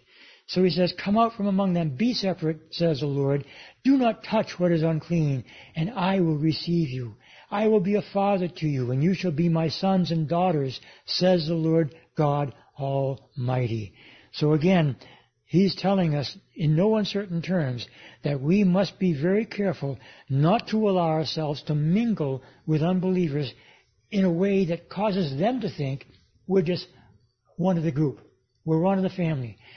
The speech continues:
We're not. We're in the family of God. They are not yet in the family of God,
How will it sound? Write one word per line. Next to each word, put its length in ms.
We're 120
not. 300
We're 280
in 80
the 60
family 440
of 120
God. 360
They 260
are 60
not 220
yet 220
in 80
the 60
family 360
of 80
God, 240